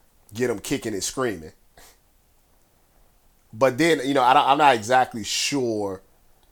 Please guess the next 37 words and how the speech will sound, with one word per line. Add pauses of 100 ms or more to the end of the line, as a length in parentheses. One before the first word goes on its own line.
(160)
where
we
go
from
here. (640)
I
think
the
first
thing
is
we
just
want
some
normalcy (760)
and
someone,
you
know, (100)
competent
to
deal
with
stuff
like
pandemics
and (520)
the, (100)
the
economy
and
wars
and
stuff
like
that.